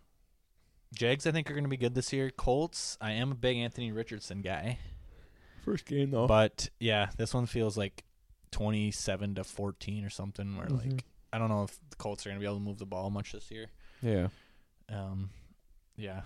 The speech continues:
Speaker 1: and Jags are just gonna kinda take the foot off the gas, so.
Speaker 2: Yeah.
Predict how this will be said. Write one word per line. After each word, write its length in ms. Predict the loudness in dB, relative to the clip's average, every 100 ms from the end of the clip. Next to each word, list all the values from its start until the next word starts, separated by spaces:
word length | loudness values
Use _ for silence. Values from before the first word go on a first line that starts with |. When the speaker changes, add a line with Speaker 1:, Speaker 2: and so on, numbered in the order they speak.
| -10
Speaker 1:
and 180 | -6 -4
Jags 300 | -2 -4 -6
are 80 | -8
just 120 | -8
gonna 160 | -6 -8
kinda 240 | -8 -10 -10 -14
take 200 | -16 -14
the 60 | -14
foot 180 | -14 -12
off 140 | -12
the 80 | -12
gas, 360 | -14 -12 -12 -12
so. 280 | -12 -10 -10 -12 -20 -20 -20 -20 _ -20 -20 -20 -20 -20 -2
Speaker 2:
Yeah. 220 | 4 4